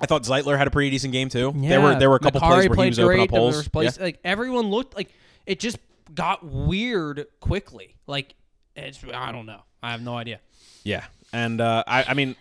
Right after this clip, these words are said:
Speaker 1: you know, like I said, if the Deshaun Jackson move is your answer, like, that's a fucking,
Speaker 2: Mm.
Speaker 1: that's a house on fire.
Speaker 2: Mm-hmm.
Speaker 1: I pray that it's not, whether it's a linebacker or we go get another receiver. I would love for us to at least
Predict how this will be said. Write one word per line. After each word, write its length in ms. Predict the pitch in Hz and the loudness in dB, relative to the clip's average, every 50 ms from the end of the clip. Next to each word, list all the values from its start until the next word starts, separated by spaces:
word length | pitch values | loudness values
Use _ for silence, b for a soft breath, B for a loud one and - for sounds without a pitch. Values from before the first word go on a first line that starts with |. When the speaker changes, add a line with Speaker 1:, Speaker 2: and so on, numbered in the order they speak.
| _ - - | _ -16 -8
Speaker 1:
you 100 | 135 127 | -6 -4
know, 80 | 117 117 | 0 2
like 180 | 143 151 - | 2 2 2
I 60 | 135 | 2
said, 260 | 117 - - 120 104 104 | -2 -2 -2 -2 -4 -6
if 80 | - - | -6 -8
the 80 | 127 | -6
Deshaun 360 | - 131 120 - 180 185 175 | -6 -4 -4 -4 -2 -4 -2
Jackson 400 | 135 135 131 127 - - 117 110 | 0 0 0 0 0 -2 -6 -6
move 260 | 110 110 110 107 95 - - | -4 -4 -4 -6 -8 -8 -8
is 180 | 113 110 101 | -8 -8 -6
your 140 | 107 107 101 | -6 -8 -8
answer, 360 | 92 98 98 98 - 113 110 110 | -8 -10 -10 -10 -8 -8 -8 -8
like, 200 | 104 101 95 - | -8 -8 -8 -6
that's 240 | 113 104 104 - - | -6 -6 -6 -6 -10
a 60 | 95 | -12
fucking, 340 | - - 107 98 - 98 95 | -8 -8 -8 -8 -8 -6 -2
Speaker 2:
Mm. 220 | 165 160 147 131 | 2 2 2 2
Speaker 1:
that's 180 | 113 110 113 - | 0 -2 -6 -6
a 40 | 113 | -4
house 260 | 110 120 110 107 - | -4 -4 -4 -4 -6
on 120 | 110 95 | -10 -10
fire. 360 | - - 104 98 101 107 110 123 | -8 -8 -6 -6 -4 -4 -4 0
Speaker 2:
Mm-hmm. 460 | 143 143 143 135 - 180 208 247 254 | 2 2 2 2 2 0 -2 0 0
Speaker 1:
I 100 | 233 131 | -2 -2
pray 400 | - - - - 143 139 151 156 | -2 -4 -6 -2 0 0 0 2
that 120 | 151 139 123 | 0 -2 -4
it's 140 | - - | -6 -8
not, 360 | 107 107 110 120 131 139 - - | -8 -6 -4 -4 -4 -4 -6 -4
whether 300 | 117 120 127 131 127 123 | -2 0 0 2 2 0
it's 160 | 117 - - | -2 -2 -4
a 60 | 120 | -6
linebacker 760 | 104 101 101 110 117 123 131 127 131 127 127 - - 123 123 117 | -6 -6 -4 -4 -2 -2 0 0 2 0 0 0 -2 -2 -2 -2
or 180 | 113 117 110 | -2 -2 -2
we 100 | 107 107 | -2 -4
go 140 | 98 117 113 | -4 -4 -4
get 100 | 110 110 | -4 -4
another 260 | 107 107 110 107 107 101 | -6 -6 -6 -6 -6 -6
receiver. 540 | 95 92 - - 123 123 120 123 123 123 - - | -6 -6 -6 -6 -4 -4 -4 -4 -4 -4 -2 -4
I 60 | 117 | -4
would 120 | 117 110 | -4 -4
love 180 | 117 131 135 131 | -4 -4 -6 -6
for 160 | - - 131 | -6 -6 -4
us 140 | 127 123 - | -4 -4 -4
to 120 | - 117 113 | -6 -8 -8
at 80 | 107 | -8
least 260 | 113 113 107 - - | -8 -10 -10 -10 -12